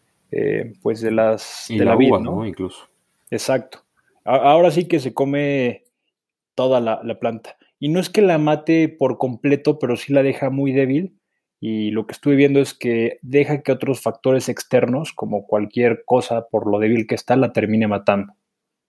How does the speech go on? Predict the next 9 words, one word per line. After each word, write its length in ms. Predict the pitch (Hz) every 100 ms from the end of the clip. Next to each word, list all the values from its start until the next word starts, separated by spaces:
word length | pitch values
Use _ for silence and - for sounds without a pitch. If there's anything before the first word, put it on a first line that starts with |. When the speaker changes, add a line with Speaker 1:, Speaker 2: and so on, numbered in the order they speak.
| _ _ _ _ _ _ _
Speaker 2:
Sí, 360 | - 143 139 131
llega 200 | 135 147
un 120 | 131
punto 340 | 139 127 131
de, 200 | 110 95
de, 200 | 92 90 - - - -
al 180 | - 92
que 100 | 98
debilita 960 | 92 92 98 104 - 101 92 87 87